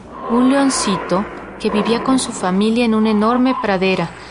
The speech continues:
llena de arbustos, piedras y muchos animales diferentes, que el leoncito podía ver desde su guarida. Mamá leona salía a trabajar y a buscar la comida,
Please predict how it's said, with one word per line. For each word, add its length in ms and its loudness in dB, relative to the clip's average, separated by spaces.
llena 260 2
de 100 0
arbustos, 680 0
piedras 600 0
y 40 0
muchos 400 -2
animales 540 -2
diferentes, 760 -4
que 100 -4
el 60 0
leoncito 520 0
podía 340 0
ver 240 0
desde 240 0
su 180 -4
guarida. 500 -2
Mamá 360 2
leona 600 2
salía 340 0
a 60 -6
trabajar 560 -2
y 60 -4
a 60 0
buscar 400 -4
la 120 -4
comida, 500 0